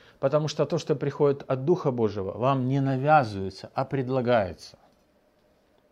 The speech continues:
Одна из особенностей Духа Божьего, Духа любви,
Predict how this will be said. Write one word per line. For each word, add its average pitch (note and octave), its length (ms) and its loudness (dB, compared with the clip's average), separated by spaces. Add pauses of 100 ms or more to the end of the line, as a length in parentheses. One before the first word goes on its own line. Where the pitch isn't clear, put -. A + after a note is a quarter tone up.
(1900)
Одна F3 300 10
из D#3+ 80 6
особенностей D#3 720 6
Духа B2 440 8
Божьего, A#2+ 540 8
Духа B2+ 300 4
любви, A#2+ 500 4